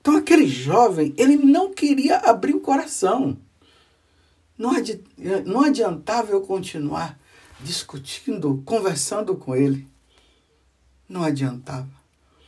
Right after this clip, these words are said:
Então ele foi embora. Ele foi embora, dizendo que Jesus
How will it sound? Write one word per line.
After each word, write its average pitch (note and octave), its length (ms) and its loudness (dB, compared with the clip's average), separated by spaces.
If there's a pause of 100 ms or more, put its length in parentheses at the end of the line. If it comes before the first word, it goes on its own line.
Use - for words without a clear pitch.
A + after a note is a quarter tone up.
(300)
Então A#3 220 2
ele A#3 160 6
foi A3+ 260 -2
embora. C#3 580 -4 (1800)
Ele F#3+ 220 -10
foi C3+ 380 -4
embora, G#2 440 -10 (800)
dizendo C#3 640 0
que - 180 -14
Jesus C3+ 720 -2